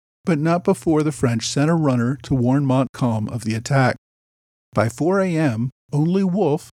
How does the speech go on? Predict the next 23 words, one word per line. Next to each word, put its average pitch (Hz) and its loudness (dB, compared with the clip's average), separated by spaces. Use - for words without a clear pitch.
and 135 0
the 120 -10
two 196 0
hundred 170 2
man 131 2
advance 123 0
force 107 0
were 147 4
on 135 2
the 131 2
Plains 113 -2
of 113 -6
Abraham. 110 0
The 127 -2
first 170 0
full 185 2
wave 117 0
was 110 -2
still 160 0
disembarking 147 2
at 120 -2
the 139 -2
river. 101 -2